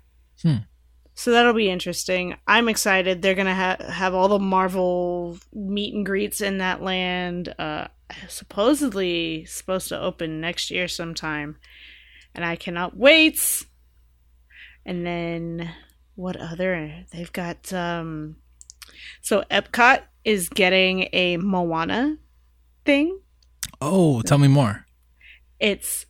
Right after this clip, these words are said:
Speaker 2: going to be, people will get to go and play with living water, like it's a water park thing. I don't, and
Speaker 1: What?
Speaker 2: I don't know what that
Speaker 1: What?
Speaker 2: means. I think the water's probably gonna, like,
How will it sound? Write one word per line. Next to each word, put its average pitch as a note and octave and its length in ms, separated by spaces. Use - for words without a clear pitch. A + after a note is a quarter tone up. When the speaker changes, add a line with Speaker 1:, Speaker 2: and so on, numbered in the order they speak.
Speaker 2:
going G#3 280
to G3 80
be, G3 500
people A#3 300
will G#3+ 120
get G3 180
to A3 100
go F#3+ 180
and F3+ 160
play F#3+ 320
with F3+ 220
living G#3 580
water, F#3 420
like E3+ 160
it's - 120
a F3 60
water F3 460
park - 380
thing. E3 520
I - 180
don't, F3 280
and E3 400
Speaker 1:
What? - 440
Speaker 2:
I G3+ 160
don't G3 260
know G3 80
what F#3+ 180
that F3+ 180
Speaker 1:
What? E3+ 100
Speaker 2:
means. E4 480
I A3+ 180
think A#3+ 300
the C4+ 100
water's G#3+ 420
probably G#3 480
gonna, F#3+ 260
like, E3 500